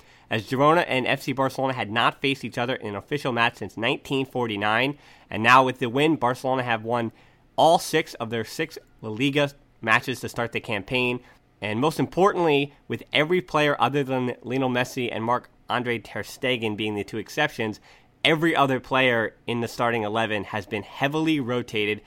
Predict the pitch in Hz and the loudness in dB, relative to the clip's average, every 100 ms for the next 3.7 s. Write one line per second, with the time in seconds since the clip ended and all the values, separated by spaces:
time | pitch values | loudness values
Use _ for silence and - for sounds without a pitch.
0 | - - 110 - 113 110 104 107 104 101 | -18 -16 -10 -4 -4 -4 -4 -2 0 -2
1 | 107 - 98 110 - 120 110 110 110 107 | -2 -4 -4 -4 -4 -6 -2 -2 -2 -4
2 | 95 90 104 - 131 127 107 117 110 110 | -8 -10 -14 -4 -4 -4 -4 -4 -2 -4
3 | 98 101 92 - - - | 0 4 4 2 -12 -18